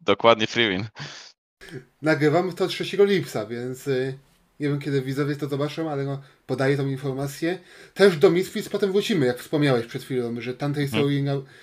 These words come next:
Speaker 2: serii żałujesz, do niej będę chciał osobno jeszcze wrócić, nie? Bo to był, mm, wydaje mi się, że ta seria mogła całkowicie odmienić twoją karierę w tym roku. Nie tylko
Speaker 1: Tak, ja
Speaker 2: twoją.
Speaker 1: się zgadzam. I wydaje mi się, że to był ogromny upset, że przegraliśmy ten mecz. Raczej każdy nas stawiał w roli faworyta i żeby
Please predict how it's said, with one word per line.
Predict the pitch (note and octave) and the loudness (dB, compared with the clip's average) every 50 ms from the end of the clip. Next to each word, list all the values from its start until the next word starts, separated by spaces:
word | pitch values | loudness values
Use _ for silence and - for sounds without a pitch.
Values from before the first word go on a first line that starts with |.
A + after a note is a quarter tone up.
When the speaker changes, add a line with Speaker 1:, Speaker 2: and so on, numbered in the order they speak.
| - - - - - - - - _ _ _ | -20 -20 -20 -20 -20 -20 -20 -20 _ _ _
Speaker 2:
serii | - - F3 E3+ E3 D#3+ D3+ D3+ | -6 0 4 6 6 6 6 4
żałujesz, | C#3+ D#3 D3+ D3 D3+ E3 F3 F#3+ F#3+ - - | 2 2 2 4 4 6 6 4 4 0 -6
do | C3+ A#2+ E3 F3+ | 0 2 4 4
niej | F#3 E3 | 4 4
będę | D3 F3+ F3 F3 D3+ | 4 2 0 0 -4
chciał | - - F3+ F3 F3 F3 F3 - | -2 -2 -2 0 0 -2 -4 -6
osobno | - D#3+ G3 G3+ E3 D3 C3 | -6 2 4 4 6 6 4
jeszcze | B2+ B2 - D3+ C3+ | 4 2 2 0 2
wrócić, | B2 C3+ B2+ A2 A#2 G#2+ G#2+ | 2 2 2 0 0 -8 -8
nie? | A2+ A#2+ B2 B2 | -6 -6 -4 -4
Bo | C#3 C#3 | -4 -4
to | - D3+ | -4 -2
był, | C#3+ E3 E3 D#3+ E3 D3+ C#3+ _ _ _ _ _ _ _ _ _ - | 0 2 2 2 0 -4 -8 _ _ _ _ _ _ _ _ _ -8
mm, | E3 D#3+ D#3 D3+ C#3 | -4 -4 -2 -2 -2
wydaje | D#3 D#3 F#3 F#3+ | 0 2 4 4
mi | F#3+ F#3 | 2 2
się, | - F#3+ F#3 D#3+ D#3 C#3+ | 2 2 2 2 2 -2
że | C#3+ F3+ F3 F3 F3 F3 F3 - - - - | 0 2 4 4 4 2 -2 -8 -20 -10 2
ta | - G3+ A3+ A3 G#3+ | 8 10 10 10 10
seria | G#3+ - G#3 G#3 G#3 G3 G#3 G#3 | 8 6 8 8 8 8 6 4
mogła | F#3+ F#3+ F#3+ F#3+ F#3 | 6 4 4 2 2
całkowicie | - F#3+ E3+ E3 E3 D3+ F3+ E3+ F#3+ F3 | 2 0 -4 -4 -4 -6 -6 -2 0 -2
odmienić | D3+ D3 D#3 E3+ E3+ E3+ E3+ | 0 0 -2 -4 -4 -4 -6
twoją | - - E3+ E3 E3+ E3 | -8 -4 -2 -2 -2 0
karierę | E3+ E3 D#3+ D#3 D3 C#3 B2+ A2+ | 2 2 4 4 4 4 2 0
w | A2+ - | -2 -6
tym | B2+ A#2+ | -10 -10
roku. | A2+ G#2 G2+ - G#2+ G#2 - _ _ _ _ _ _ _ _ _ _ _ _ _ _ - | -10 -10 -12 -14 -18 -20 -20 _ _ _ _ _ _ _ _ _ _ _ _ _ _ -10
Nie | C#3+ | -8
tylko | D3+ C#3+ A2 | 0 6 8
Speaker 1:
Tak, | G#2 G2 F#2+ G2 | 8 10 10 8
ja | G2+ | 6
Speaker 2:
twoją. | C#3+ B2 | 4 0
Speaker 1:
się | A2+ | -2
zgadzam. | G#2+ - A#2 A2 G2+ F#2+ G2 F2+ F#2+ F2+ | 0 4 4 4 4 4 -2 -6 -6 -8
I | - G#2 | -6 -4
wydaje | G#2+ A2 A#2 A#2 | 2 4 4 4
mi | A#2 | 4
się, | A#2 A2+ | 0 -6
że | A2 | -4
to | - A2+ | -4 -2
był | G#2+ A2 G#2 | 0 4 4
ogromny | G#2+ G#2+ A#2 A#2 A2+ A2+ A#2 - B2 | 4 6 6 4 6 6 8 8 8
upset, | B2+ - - - G2+ G#2 - - - - | 8 6 4 2 2 2 2 -6 -14 -10
że | F#2 - G2 F#2 F#2+ F#2+ | -2 2 2 4 4 2
przegraliśmy | F#2 - - F#2+ F#2+ F#2+ F#2+ F#2+ - - F#2 | 0 -2 -4 2 2 2 2 2 -2 -8 -4
ten | - F#2+ F2+ | -4 -4 -2
mecz. | F2+ F#2 G#2 - - | 0 -2 -2 0 2
Raczej | G2 G2+ G#2 - - - | 2 2 2 2 2 4
każdy | G#2+ G#2+ G2+ F#2+ G#2 | 4 2 4 2 -2
nas | G2+ G2 | -2 -2
stawiał | - - G2+ G#2 G#2 | 0 0 0 0 0
w | F#2+ | 2
roli | G#2+ G#2 G#2 G2+ | 2 2 2 2
faworyta | - A2 F#2 G2 G2 G#2 G2+ - G2+ G2 | 0 0 0 0 -2 -2 0 4 4 4
i | G2+ G2+ | 4 4
żeby | F#2+ G#2 F2 | 2 -2 -8